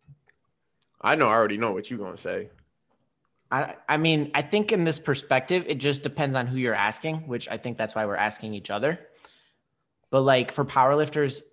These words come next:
Speaker 2: and, like, physique athletes or bodybuilders, I think they're both overrated. Like, why can't people just be happy with, like,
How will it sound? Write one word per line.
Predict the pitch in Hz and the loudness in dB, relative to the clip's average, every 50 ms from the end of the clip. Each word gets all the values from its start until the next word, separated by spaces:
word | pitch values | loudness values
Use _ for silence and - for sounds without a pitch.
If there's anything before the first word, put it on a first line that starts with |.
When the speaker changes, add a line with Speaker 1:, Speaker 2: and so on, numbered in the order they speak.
| _ | _
Speaker 2:
and, | - 113 120 131 135 147 156 165 175 175 - - _ _ _ _ _ _ _ _ _ _ _ _ _ _ _ _ _ _ - | -6 -2 -2 0 0 0 0 -2 -4 -6 -8 -14 _ _ _ _ _ _ _ _ _ _ _ _ _ _ _ _ _ _ -8
like, | 165 139 - | -8 -6 -4
physique | - 170 139 143 160 170 175 170 - - - _ _ _ _ - | -6 -4 -2 0 0 0 0 0 -4 -14 -16 _ _ _ _ 2
athletes | 156 156 - - - 180 175 170 - - - - - - _ _ - | 4 4 2 0 -2 0 0 0 -2 -4 -12 -12 -14 -20 _ _ -4
or | 135 120 | -2 2
bodybuilders, | 104 131 139 139 143 135 151 151 147 165 160 156 - - - - _ _ - | 4 4 4 4 4 4 4 4 4 4 2 2 0 -6 -12 -16 _ _ -10
I | 123 | -8
think | - - 208 220 | -4 -2 -2 0
they're | 214 151 | 0 -2
both | 131 - 107 104 135 156 - | -2 0 -2 -2 -2 0 -2
overrated. | 127 110 101 104 95 101 120 131 127 110 104 | -4 -4 -4 -4 -4 -2 -2 0 0 -2 -2
Like, | 113 110 107 - - | -4 -6 -6 -8 -6
why | 107 110 120 | -4 -4 -4
can't | - - 160 147 139 | -2 -4 -6 -6 -6
people | - 151 139 143 139 | -6 -6 -4 -4 -4
just | 131 135 127 - | -4 -4 -6 -4
be | 127 127 117 | -4 -4 -2
happy | - 123 120 120 - 139 127 | 0 0 0 0 0 -4 -4
with, | 120 117 110 107 - | -2 -4 -4 -4 -4
like, | 113 107 - - | -6 -6 -6 -12